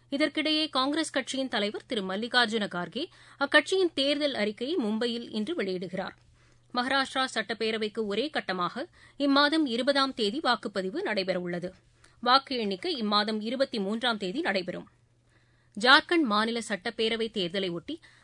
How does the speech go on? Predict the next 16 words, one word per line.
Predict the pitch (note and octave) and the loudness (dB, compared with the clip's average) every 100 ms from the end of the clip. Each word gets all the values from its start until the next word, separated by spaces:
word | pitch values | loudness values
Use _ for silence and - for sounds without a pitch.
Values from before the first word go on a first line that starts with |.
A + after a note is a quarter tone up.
| _ | _
பல்வேறு | C#4 D4 D#4+ F#4+ D#4 | 4 4 2 0 2
அரசியல் | G#3+ A3 C4 B3 | 0 0 -4 -2
கட்சிகளின் | G#3 - A3+ A3 G#3 | -4 -4 -4 -2 -2
பிரச்சாரம் | G3+ F3 G3+ F#3 B3 F#4 | -4 -2 0 0 -2 -6
விறுவிறுப்பு | A3+ C#4+ E4+ E4 - C#4 | -2 0 2 0 0 0
அடைந்துள்ளது. | F3 E3 E3 E3 - _ _ _ - | 0 -2 -4 -4 -8 _ _ _ -8
பி | B3+ C#4 | -2 2
ஜே | C#4 | 0
பி | C#4 C#4 | 0 -2
மூத்த | A3 A#3+ B3+ | -2 -2 -2
தலைவர்களில் | G3+ F#3 G3+ G3+ G3+ G3+ | -2 -2 -2 -2 -4 -2
ஒருவரும் | F#3 F3+ G#3+ E4 _ C4 | -4 -2 -2 -4 _ -2
பிரதமருமான | C4+ D#4+ E4 A3+ F3+ G3 F4 | 2 2 2 0 -2 -4 -6
திரு | - G3 | -4 -2
நரேந்திர | F3+ F3+ C#4+ C#4 | 0 -2 -2 -2
மோடி | F#3+ F3+ | -2 -2